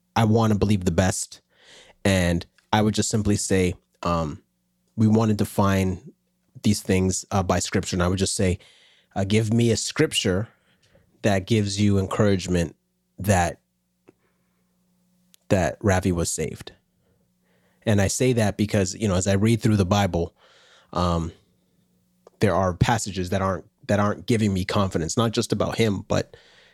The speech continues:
just, um, about, um, the nature of a person who is not living, um, a fruitful life. And for those who follow me on, uh, Twitter and on Facebook, I,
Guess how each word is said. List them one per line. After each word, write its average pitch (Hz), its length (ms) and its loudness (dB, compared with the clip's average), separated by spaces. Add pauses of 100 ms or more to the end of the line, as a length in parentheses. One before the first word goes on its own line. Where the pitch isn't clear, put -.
(120)
just, - 460 -2
um, 82 500 0 (800)
about, 92 500 0 (400)
um, 85 460 0
the 90 80 -2
nature 95 380 0
of 87 260 0
a 90 40 -2
person 95 380 -2
who 95 160 -2
is 87 140 0
not 90 360 -2
living, 87 400 2 (600)
um, 85 360 0
a 95 60 0
fruitful 92 400 -2
life. 98 480 0
And 110 240 2
for 131 60 2
those 139 160 2
who 139 60 2
follow 117 260 0
me 107 180 2
on, 98 400 -2
uh, 90 120 -2
Twitter 92 640 0
and 92 160 2
on 87 280 2
Facebook, - 440 -2
I, 87 60 0